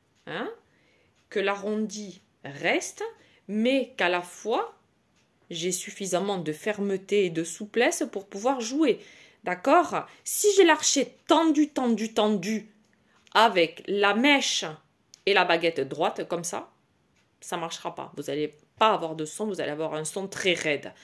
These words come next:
Hein ? Donc, je dévisse, je dévisse, de manière à garder mon archet souple. Ok ?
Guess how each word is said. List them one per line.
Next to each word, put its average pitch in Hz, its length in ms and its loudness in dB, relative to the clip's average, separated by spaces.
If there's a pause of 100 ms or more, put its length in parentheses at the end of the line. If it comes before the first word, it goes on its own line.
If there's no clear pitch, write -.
(220)
Hein ? 208 180 -2
Donc, 139 240 -8 (100)
je 139 200 -8
dévisse, 202 960 -2 (500)
je 143 180 -10
dévisse, 139 640 -8 (540)
de 160 120 -4
manière 160 400 -4
à 190 60 -2
garder 170 300 -4
mon 220 200 0
archet 285 560 -2 (160)
souple. - 720 4 (440)
Ok ? 220 200 0